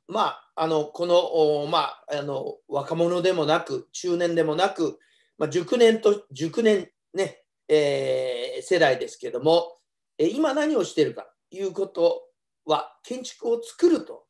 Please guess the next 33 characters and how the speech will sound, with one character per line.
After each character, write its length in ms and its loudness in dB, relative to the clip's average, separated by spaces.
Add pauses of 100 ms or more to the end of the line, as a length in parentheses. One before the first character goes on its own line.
い 100 -12
う 60 -14
こ 80 -4
と 100 2
も 380 -2
や 140 0
っ 100 -12
て 100 -10
い 40 -6
ま 120 0
す 100 -10
け 120 0
ど、 160 0
も 140 2
っ 60 -2
と 80 -4
も 160 2
っ 60 -10
と、 260 -2 (400)
え 280 0
ー、 20 -4
我 180 4
々 140 6
の 120 0
住 180 -2
む 200 0 (200)
住 240 -2
環 260 0
境、 280 -6 (460)
そ 160 4
れ 60 0
か 120 2
ら 140 0